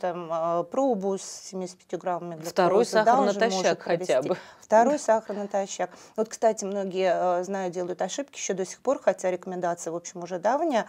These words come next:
Speaker 1: что, э, м, э, глюкозотолерантный тест, вот эту сахарную кривую раньше делали, а, то есть сначала натощак, потом давали выпить глюкозу через час и через два. Сейчас через час не смотрят, да.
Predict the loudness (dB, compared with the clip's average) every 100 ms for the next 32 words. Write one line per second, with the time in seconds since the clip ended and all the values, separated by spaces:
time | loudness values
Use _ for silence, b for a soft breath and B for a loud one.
0 | B B B -14 -2 2 2 2 2 4
1 | 2 -2 -8 -12 -12 -14 -12 -12 -12 -14
2 | -18 -10 -4 0 -2 -2 -2 -2 -4 -6
3 | -2 -2 -2 -6 -8 0 -2 -2 -10 -8
4 | -8 -2 2 2 2 4 2 2 -6 -4
5 | -2 0 0 -2 -4 B B B B 0
6 | 2 0 -4 -6 -8 -6 -8 -8 -8 -6
7 | -2 0 0 0 -4 -4 -4 -4 -6 -8
8 | -8 -6 0 0 0 -4 -4 -4 0 0
9 | -2 -6 -4 -4 -6 -8 -8 -8 -6 -6
10 | -6 -8 -10 -12 -16 -18 -20 -20 -20 -14
11 | -12